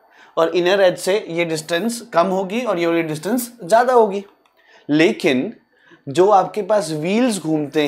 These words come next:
हैं उनका omega तो same होता है, omega is equal to same, चाहे वो outside हो,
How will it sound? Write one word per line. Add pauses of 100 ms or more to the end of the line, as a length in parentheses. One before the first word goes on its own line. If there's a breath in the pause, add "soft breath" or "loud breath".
हैं (320 loud breath)
उनका
omega
तो
same
होता
है, (540)
omega (100)
is
equal
to
same, (180)
चाहे
वो
outside
हो,